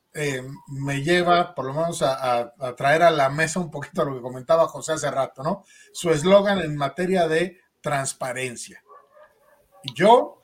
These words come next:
creo que si yo fuera presidente, procuraría ser lo más transparente posible. Yo no me andaría con las jaladas como ahorita de la Suprema Corte de Justicia, que se le ocurre que los temas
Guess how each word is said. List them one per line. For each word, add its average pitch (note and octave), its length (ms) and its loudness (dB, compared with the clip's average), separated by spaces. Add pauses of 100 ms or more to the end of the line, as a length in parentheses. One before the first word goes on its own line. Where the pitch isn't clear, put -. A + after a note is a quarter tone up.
(380)
creo F3 380 2
que - 120 -14
si C3+ 200 -14
yo G3 180 0
fuera F#3+ 320 -4
presidente, D#3+ 460 -8
procuraría F3 840 0
ser G3 460 -4 (180)
lo D#3+ 260 0
más F#3+ 300 -2
transparente D3+ 720 -6
posible. C#3+ 520 -10 (640)
Yo F3+ 180 2
no A3 80 4
me G3 120 -2
andaría E3+ 360 -2
con F#3 140 -6
las C#3 160 -4
jaladas E3 420 0
como B2 260 -10
ahorita D3+ 440 -4
de B2 120 -8
la A#2 100 -6
Suprema D3+ 480 -8
Corte D#3 260 -8
de C3 60 -10
Justicia, D3+ 540 -8 (400)
que C#3+ 100 -12
se D3+ 180 -8
le C#3+ 140 -4
ocurre F3 640 -2 (260)
que D#3 140 -2
los C#3+ 240 -6
temas F3 540 -2